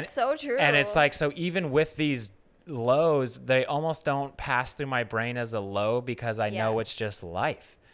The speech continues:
Speaker 1: That's, that's exactly what emotional agility is,
Speaker 2: Yeah.
Speaker 1: though. It's not looking at negative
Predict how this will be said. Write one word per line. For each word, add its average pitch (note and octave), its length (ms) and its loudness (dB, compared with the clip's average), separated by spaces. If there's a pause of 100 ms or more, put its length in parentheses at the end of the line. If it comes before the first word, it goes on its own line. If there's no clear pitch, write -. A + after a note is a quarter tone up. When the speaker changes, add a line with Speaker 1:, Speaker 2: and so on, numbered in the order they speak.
(360)
Speaker 1:
That's, - 440 -4
that's D#4 280 -4
exactly C#4+ 580 -4
what D4+ 140 -2
emotional B3 480 -4
agility G#3 560 -8
is, G3+ 160 -4
Speaker 2:
Yeah. F3+ 240 2
Speaker 1:
though. - 140 -10
It's - 140 -12
not B3+ 240 -4
looking C4 320 -6
at A#3+ 240 -2
negative A#3+ 760 -2